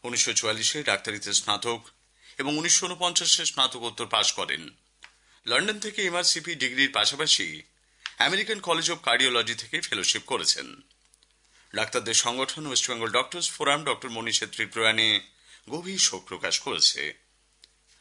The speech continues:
নিম্নচাপ অক্ষরেখা এবং প্রচুর পরিমাণে জলীয় বাষ্প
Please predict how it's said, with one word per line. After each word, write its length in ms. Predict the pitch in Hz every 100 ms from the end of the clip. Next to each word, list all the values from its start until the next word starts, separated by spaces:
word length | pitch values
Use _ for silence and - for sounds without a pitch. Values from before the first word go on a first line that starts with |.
| _ _
নিম্নচাপ 400 | 123 180 214 240 214
অক্ষরেখা 420 | 202 226 214 208
এবং 160 | 190 196
প্রচুর 320 | 175 170 190
পরিমাণে 380 | 170 160 165 165
জলীয় 300 | 135 139 147
বাষ্প 260 | 139 135